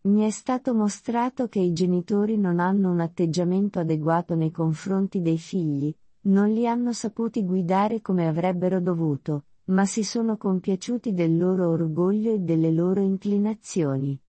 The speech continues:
Anticamente l'autorità paterna era rispettata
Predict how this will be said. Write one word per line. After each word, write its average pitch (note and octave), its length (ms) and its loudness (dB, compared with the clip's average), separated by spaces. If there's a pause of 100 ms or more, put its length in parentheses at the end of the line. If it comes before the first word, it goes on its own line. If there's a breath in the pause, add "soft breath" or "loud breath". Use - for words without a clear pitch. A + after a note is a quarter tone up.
(420)
Anticamente A#3+ 1000 0
l'autorità F3+ 640 0
paterna G3 760 0
era G3+ 160 0
rispettata F3+ 1000 -2